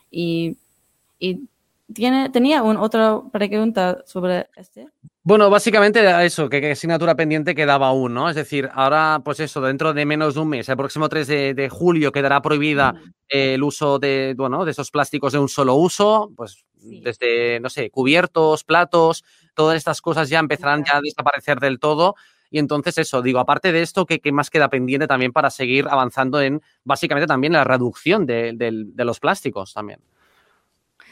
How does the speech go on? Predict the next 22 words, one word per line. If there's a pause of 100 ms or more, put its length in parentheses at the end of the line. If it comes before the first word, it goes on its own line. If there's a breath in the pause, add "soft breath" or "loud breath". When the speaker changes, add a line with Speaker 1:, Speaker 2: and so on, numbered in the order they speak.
(120 soft breath)
Speaker 1:
Los
plásticos,
oh,
las
empresas
tienen
un, (280 loud breath)
un
gran
responsabilidad
en
este
tema. (460 loud breath)
Um, (340)
ellos
necesitan (440)
dar, (960)
ah,
eso, (160)
ellos
necesitan (580)
parar